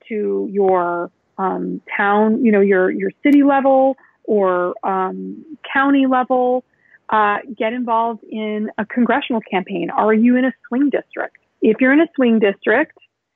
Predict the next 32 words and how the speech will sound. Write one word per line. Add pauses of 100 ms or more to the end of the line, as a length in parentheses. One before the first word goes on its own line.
(220)
and
there
is
a
candidate (480)
who's
running
for
office (240)
against
an
in-,
incumbent, (560)
and
you (120)
feel
like (140)
that (140)
candidate
would
do
a
better
job (320)
and
is
more
in
line
with
your
values,